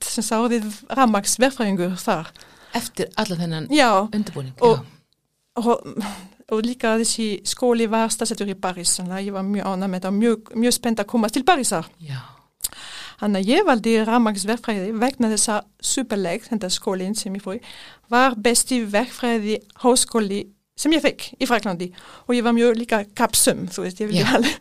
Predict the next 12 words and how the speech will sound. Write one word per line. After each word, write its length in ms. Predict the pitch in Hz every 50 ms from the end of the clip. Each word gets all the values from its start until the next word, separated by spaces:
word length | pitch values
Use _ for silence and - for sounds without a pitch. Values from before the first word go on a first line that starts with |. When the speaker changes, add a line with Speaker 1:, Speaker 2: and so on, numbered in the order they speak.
| -
Speaker 2:
já, 160 | - 170 147 127 - - - _ _ _ _ -
einmitt. 380 | 156 165 170 160 151 151 -
Speaker 1:
Það 100 | 254 247
var 140 | 247 254 254 254
eiginlega, 300 | 240 240 247 247 247 247
eiginlega, 400 | - - - 277 269 262 254 247 240 - _
svo 160 | - - -
annars 240 | - 254 269 269 262
byrjuð 240 | 269 302 294 294 320
til 80 | 311 320
tilviljun. 540 | - 392 427 381 233 226 190 175 165 165 160 160 - - _
Speaker 2:
Vá. 200 | 147 143 143